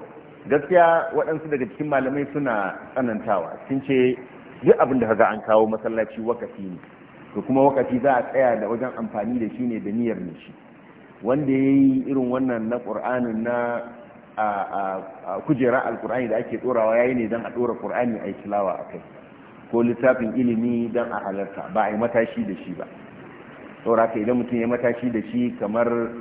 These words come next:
ya yi ta'addanci kenan. Ya yi tasarrufi a cikin abin da ba shi da iko a kai. Don ba a baka izini kai wannan ba, abin da aka baka izini shi ne kai wannan.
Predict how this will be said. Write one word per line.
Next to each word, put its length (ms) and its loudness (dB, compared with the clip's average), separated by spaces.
ya 120 2
yi 120 0
ta'addanci 720 -2
kenan. 160 -10
Ya 220 6
yi 460 4
tasarrufi 580 -2
a 160 -2
cikin 180 -8
abin 240 -4
da 60 0
ba 160 0
shi 140 -8
da 100 -4
iko 360 -2
a 160 -10
kai. 100 -8
Don 160 2
ba 100 6
a 40 0
baka 280 6
izini 400 0
kai 140 -2
wannan 320 -6
ba, 100 -4
abin 180 -2
da 120 4
aka 160 -2
baka 260 0
izini 400 -2
shi 80 -6
ne 160 -4
kai 120 -8
wannan. 280 -6